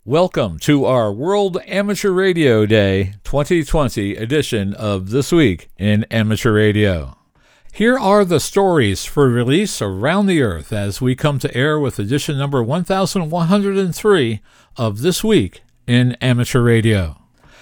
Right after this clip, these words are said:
The A R R L says that a remotely administered amateur exam system is showing promise.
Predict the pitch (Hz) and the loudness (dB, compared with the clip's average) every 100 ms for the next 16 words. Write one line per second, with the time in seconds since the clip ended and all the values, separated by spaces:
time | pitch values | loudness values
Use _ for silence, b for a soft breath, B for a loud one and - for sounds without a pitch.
0 | b b - 143 175 214 233 220 226 202 | b b -2 -2 2 2 4 2 2 4
1 | 196 185 196 139 113 - 139 139 - 139 | 4 2 2 2 0 2 2 2 2 2
2 | 139 123 127 113 117 147 220 214 220 170 | 2 2 0 0 0 0 0 0 0 -2
3 | 139 170 190 - 113 113 117 139 170 185 | -2 -2 -2 0 0 0 0 -2 -2 0
4 | - 156 127 - 190 214 - 151 - 156 | 2 2 2 2 0 0 0 0 0 -2
5 | 165 151 185 - - 214 208 - 180 226 | -2 0 0 0 -2 -2 -2 -2 0 0
6 | 101 - - | -2 -4 -12